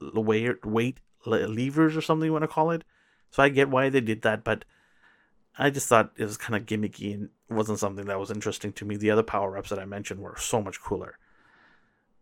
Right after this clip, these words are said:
Then you get into Bowser's Fury part.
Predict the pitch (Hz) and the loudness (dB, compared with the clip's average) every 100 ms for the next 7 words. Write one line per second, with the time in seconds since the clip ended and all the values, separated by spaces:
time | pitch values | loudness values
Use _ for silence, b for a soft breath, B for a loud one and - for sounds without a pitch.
0 | - 110 127 180 196 139 127 131 117 113 | -10 0 2 4 2 6 6 6 4 0
1 | 120 113 107 b b b - 101 107 101 | 0 0 -2 b b b -14 -6 -2 2
2 | 107 104 107 101 - 101 98 98 110 - | 4 4 0 -2 -6 -8 -8 -8 -6 -6
3 | - - | -8 -16